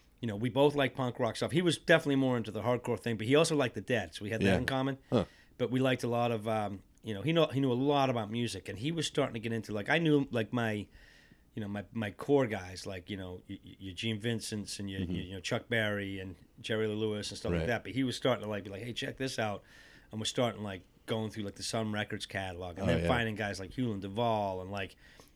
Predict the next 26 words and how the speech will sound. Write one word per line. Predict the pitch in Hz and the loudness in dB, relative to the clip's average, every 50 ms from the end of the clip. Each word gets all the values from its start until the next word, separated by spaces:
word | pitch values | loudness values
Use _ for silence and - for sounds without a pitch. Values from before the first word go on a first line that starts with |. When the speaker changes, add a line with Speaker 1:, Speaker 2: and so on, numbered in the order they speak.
| - - | -18 -10
Speaker 1:
really | - 120 127 135 139 143 131 123 117 104 - - | -4 2 6 8 8 8 8 6 2 0 -2 -4
going | - 135 131 131 127 123 113 | 0 2 2 4 4 2 2
down | 117 113 110 | 2 2 0
the | 104 104 | 0 -2
wormhole | 95 110 117 120 113 107 113 104 101 95 | -2 0 0 0 0 0 0 -2 -2 -4
of, | 87 101 | -4 -4
like, | 104 98 92 - | -4 -6 -6 -4
fifties | - 131 123 - - 117 104 95 | -2 -2 -2 -2 -2 -4 -2 0
rock | 110 107 107 104 - - | 0 0 0 0 -2 -2
and | 104 101 | -4 -4
roll | 104 101 98 101 98 98 | -2 -2 -2 -2 -2 -4
and | 98 98 | -2 -2
I | |
guess | 110 107 104 131 | 0 0 0 0
Speaker 2:
Mm-hmm. | 143 110 | 0 -2
Speaker 1:
rockabilly, | 101 98 - 107 92 98 95 92 | -2 -2 -2 -4 -6 -6 -8 -8
you | 92 | -6
know? | 98 101 101 101 - - - - | -6 -6 -6 -8 -8 -12 -8 -2
Speaker 2:
Yep. | 107 104 98 - - - - | 0 0 0 0 -4 -12 -10
Speaker 1:
And, | 117 117 113 110 | -6 -4 -2 0
uh, | 117 110 110 | 0 0 0
then | 107 123 147 | 0 2 4
we | 156 151 | 6 6
met, | 143 143 139 - | 6 6 4 4
like, | 120 127 117 - - | 2 0 0 0 2
um, | 127 113 110 107 101 98 92 101 | 2 4 4 2 0 -2 -4 -8